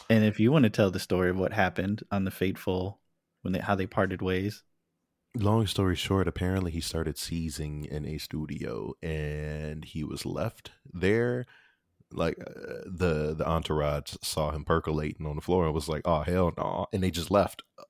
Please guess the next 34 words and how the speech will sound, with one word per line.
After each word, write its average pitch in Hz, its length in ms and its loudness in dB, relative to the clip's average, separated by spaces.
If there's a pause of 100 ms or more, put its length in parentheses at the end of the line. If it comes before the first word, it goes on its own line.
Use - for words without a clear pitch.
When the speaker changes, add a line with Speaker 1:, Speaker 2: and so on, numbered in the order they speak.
Speaker 2:
apparently. 107 540 6 (760)
Speaker 1:
Yeah. 113 140 6
Speaker 2:
So 85 320 0 (340)
that's, 104 260 4 (120)
that's - 340 0
what - 140 2
he 90 580 -2
has 85 180 -2
said 78 500 -4
in 82 220 -4
videos 73 720 -2
and 73 260 -4
alleged. 73 600 -2
And 76 360 -4 (520)
that's 76 380 -2 (160)
pretty 104 160 6
much 98 200 2
caught 85 220 4
on 78 400 2 (100)
among 78 460 -2
those 76 480 -2
in 80 160 -4
the 76 60 -4
know. 80 400 -2 (120)
I 80 120 -2
don't 76 160 -4
know 76 320 -4 (260)
what 82 240 0
all 73 220 4
happened 80 360 -4
around 80 360 -4
that. 78 220 -4 (360)
Um, 80 580 -8 (540)
but 80 420 -4